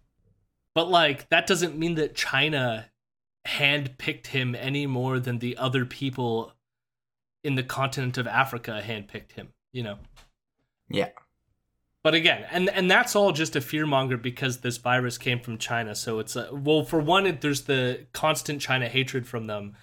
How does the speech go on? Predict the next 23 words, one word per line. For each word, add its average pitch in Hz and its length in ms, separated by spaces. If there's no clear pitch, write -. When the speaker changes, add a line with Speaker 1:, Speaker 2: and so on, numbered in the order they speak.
Speaker 1:
But 139 180
two, 156 340
it's 131 160
like, 110 200
well, 135 100
then 156 200
he 131 180
must 170 280
be 143 140
part 160 280
of 143 100
the 123 220
nefarious 151 800
Wuhan 139 760
plot 117 440
or, 117 240
or 123 220
whatever 117 320
he's 107 100
trying 110 160
to 104 60
get 104 140
at. 98 180